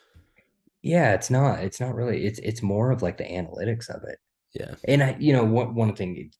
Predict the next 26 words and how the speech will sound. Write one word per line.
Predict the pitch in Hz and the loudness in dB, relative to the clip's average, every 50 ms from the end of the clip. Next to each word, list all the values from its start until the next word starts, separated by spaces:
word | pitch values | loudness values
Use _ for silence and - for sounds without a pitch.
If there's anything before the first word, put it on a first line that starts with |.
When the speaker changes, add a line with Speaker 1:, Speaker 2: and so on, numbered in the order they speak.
| _ | _
Speaker 1:
that's | 92 90 - - | -10 -10 -10 -8
kinda | - 98 85 85 | -8 -8 -8 -6
connected | - 92 90 82 85 85 - 90 - | -8 -8 -8 -8 -8 -8 -10 -10 -10
to | 92 87 | -10 -10
this | 73 73 - - | -12 -12 -12 -12
whole, | - 78 76 76 73 | -12 -12 -10 -10 -12
like, | 71 73 - _ _ _ _ _ _ | -12 -14 -18 _ _ _ _ _ _
glacial | - 80 - 76 80 82 76 73 - - 85 76 76 76 73 76 | -14 -12 -10 -10 -10 -10 -10 -10 -10 -8 -8 -8 -8 -8 -10 -10
movement | 78 80 80 85 90 85 85 78 76 - - | -10 -10 -10 -10 -10 -12 -12 -14 -14 -14 -14
type | 82 82 - 85 | -14 -14 -14 -14
of | 87 87 - | -16 -18 -16
thing | 85 - - 90 92 - _ _ - - _ _ _ _ - | -18 -16 -16 -18 -18 -20 _ _ -20 -20 _ _ _ _ -4
is | 101 98 95 - - | -2 -2 -2 -2 -2
that | 95 90 85 80 80 73 | -2 -2 -2 -4 -6 -6
the, | - 92 90 90 87 78 | -4 -2 -2 -2 -2 -2
um, | 76 76 73 69 69 69 69 - - _ _ _ _ _ _ _ _ _ _ _ _ _ _ _ _ _ _ _ _ _ _ _ _ _ _ _ _ _ _ _ _ _ _ _ | -4 -6 -6 -8 -8 -10 -12 -14 -16 _ _ _ _ _ _ _ _ _ _ _ _ _ _ _ _ _ _ _ _ _ _ _ _ _ _ _ _ _ _ _ _ _ _ _
you | 104 98 95 | -4 -2 0
know, | 92 92 87 | 0 0 0
now | 90 90 92 101 113 120 110 | 0 0 0 2 2 2 2
I | 92 | 2
spend | - - 107 92 87 | 0 -2 -4 -4 -2
a | 85 | -2
lot | 80 80 78 76 | -2 -2 -2 -4
of | 78 - | -4 -6
time, | - 85 78 78 76 76 | -8 -8 -8 -8 -8 -8
like, | 73 73 67 69 69 - - _ | -8 -8 -10 -10 -14 -16 -20 _